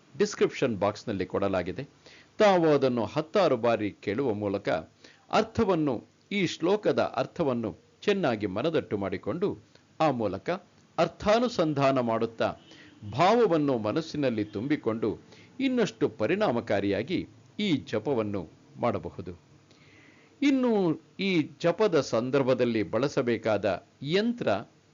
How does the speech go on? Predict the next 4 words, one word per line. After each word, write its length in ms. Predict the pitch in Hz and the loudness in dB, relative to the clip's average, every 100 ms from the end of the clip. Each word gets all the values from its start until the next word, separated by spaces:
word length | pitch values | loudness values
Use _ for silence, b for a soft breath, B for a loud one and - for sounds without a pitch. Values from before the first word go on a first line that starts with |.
| _ | _
ತಲೆ 240 | - 226 262 | 0 4 2
ಕೆಳಗಾದ 580 | 254 180 156 127 120 120 | 2 2 2 4 2 2
ತ್ರಿಕೋನದ 1080 | 127 - _ 190 208 226 202 127 107 101 76 _ | -2 -6 _ -10 -2 2 2 2 0 -2 -4 _
ಆಕೃತಿಯಲ್ಲಿದೆ. 800 | 113 120 117 107 104 95 92 - | -10 -8 -8 -4 -4 -4 -4 -6